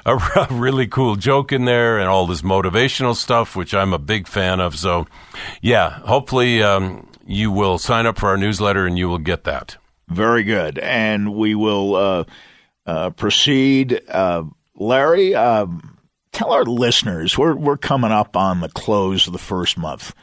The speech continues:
Speaker 2: of twenty twenty-two here. The best thing to do right now, given everything we've discussed today, uh, regarding a listener's financial household.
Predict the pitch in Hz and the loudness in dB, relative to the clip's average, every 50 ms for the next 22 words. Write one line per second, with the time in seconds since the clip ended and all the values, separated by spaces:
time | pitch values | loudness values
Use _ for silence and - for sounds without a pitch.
0 | _ _ _ _ - - 85 - - 98 101 90 85 76 - - 92 85 80 76 | _ _ _ _ -6 -6 -6 -4 -2 -2 -2 -2 -2 -4 -4 -4 -4 -4 -4 -6
1 | 76 - 101 85 85 - - 78 73 71 - - - - - _ _ - 127 104 | -6 -4 -4 -4 -4 -4 -4 -4 -6 -6 -8 -10 -16 -20 -20 _ _ -4 -4 -4
2 | - - 170 196 202 - - - - 160 151 135 139 135 - 117 95 80 107 107 | 0 2 2 2 2 0 -2 -4 0 0 2 2 2 0 0 -2 -2 0 2 2
3 | 104 104 101 90 95 98 101 104 - - 101 87 82 90 92 160 185 190 180 165 | 2 2 0 0 0 0 0 0 0 -2 -2 -2 -2 0 2 2 2 2 2 2
4 | 156 151 160 147 131 - 147 131 127 123 117 95 98 95 - - - 82 80 76 | 2 4 2 2 2 0 -2 -2 -2 -2 -4 -2 -2 -2 -2 -2 -2 -2 -2 -2
5 | - - - - - - _ _ _ - 110 85 85 73 62 57 - - - - | -4 -6 -8 -10 -20 -20 _ _ _ -4 -2 -2 -2 -2 -4 -6 -10 -14 -20 -20
6 | - _ _ _ - - 95 95 87 - - - 123 117 92 127 131 131 123 123 | -20 _ _ _ -4 0 0 0 0 -2 -2 0 0 0 2 2 4 4 4 2
7 | 123 120 120 123 120 - 104 98 98 98 95 95 95 92 - _ _ - 104 120 | 0 -2 -2 -4 -4 -4 -2 -2 -2 0 0 0 -2 -2 -4 _ _ -6 -2 0
8 | 123 - - 117 104 101 101 95 - - - - 92 98 98 98 98 98 98 - | 0 0 0 0 -2 -2 -2 -2 -4 -4 -2 -2 -2 -2 0 -2 -2 -4 -2 -2
9 | - 104 85 80 - - 117 104 98 - - - - - - 117 | -4 -4 -4 -4 -4 -4 -2 -2 0 -2 -2 -4 -6 -8 -10 -12